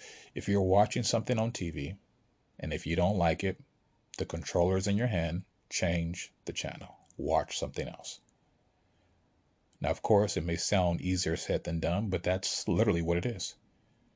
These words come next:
You can change your perception at any time. You can change what you believe at any time. And let me tell you this now. Energy, it doesn't age.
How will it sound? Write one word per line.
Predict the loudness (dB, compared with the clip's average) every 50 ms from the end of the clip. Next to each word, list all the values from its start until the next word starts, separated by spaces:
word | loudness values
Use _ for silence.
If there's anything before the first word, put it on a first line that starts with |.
| _ _ _ _ _ _ _ _ _ _ _ _ _ _ _ -4
You | -2 0 2
can | 2 2
change | 2 2 4 4 4 4 4 2
your | -2 -4
perception | -4 -4 -4 -2 0 0 0 0 -2 -4 -4 -4
at | -2 -2
any | -2 -4 -4 -6
time. | -6 -6 -6 -6 -6 -6 -4
You | -4 -2
can | -2 -2 -4 -4
change | -2 -2 0 2 2 2 2 0 -2
what | -2 -4 0 0
you | 0 2
believe | 4 4 2 4 2 2 0 0 -2 -4 -6 -6 -4
at | -4 -2 -2
any | -2 -2 -4
time. | -6 -6 -6 -8 -8 -8 -10 -14 -18 _ _ _ _ _ _ _ _ _ _ _ _ _ _ _ _ _ _ _ _ _ _ _ _ _ _ _ _ _ _ _ _ _ _ _ _ _ _ _ _ _ -20 -20 -20 _ _ _ -8 -4
And | -2
let | 0 0
me | 0 0
tell | 2 4 4
you | 4 4
this | 2 0 0 0
now. | 0 0 0 -2 -4 -8 _ _ _ _ -20 -20 -20 -20 -20 -20 -20 -20 -20 -20 -20 -20 _ _ -20 -20 -20 -20 -20 -20 -14 -4 0
Energy, | 2 4 4 4 6 4 4 2 2 -4 -10 -20 _ _ _ _ -4
it | 0 2
doesn't | 2 2 2 0 0 0
age. | 0 0 0 -4 -8 -10 -12 -14